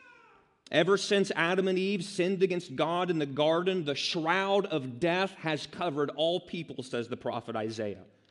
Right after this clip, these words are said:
And now, like an ominous shadow, death lurks above, death lurks below, death lurks in and around all things in our world. Death is the universal statistic that none of us can escape,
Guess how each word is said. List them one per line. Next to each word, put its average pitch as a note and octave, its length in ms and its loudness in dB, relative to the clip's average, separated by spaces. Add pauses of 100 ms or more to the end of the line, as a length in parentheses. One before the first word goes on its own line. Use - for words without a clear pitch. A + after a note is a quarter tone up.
(840)
And C#3 160 4
now, F#3+ 360 6
like F3+ 280 4
an D#3+ 160 4
ominous F#3+ 560 0
shadow, E3 640 2
death E3+ 540 0
lurks E3 360 -2
above, E3+ 800 2
death F#3 380 0 (240)
lurks E3 400 2
below, E3 720 6
death E3+ 440 -2
lurks D3+ 400 0
in G3 380 2
and E3+ 180 -2
around E3+ 540 0 (100)
all F3+ 300 4
things E3 480 -2
in D#3+ 180 -2
our D#3+ 200 2
world. C3 500 2
Death F#3+ 480 0 (200)
is E3 180 4
the C#3 100 -2
universal F3+ 920 2
statistic D#3 880 -2
that C#3+ 180 -2
none E3 360 0
of E3+ 180 2
us D#3 180 -4
can D#3+ 240 -6
escape, D3 760 -2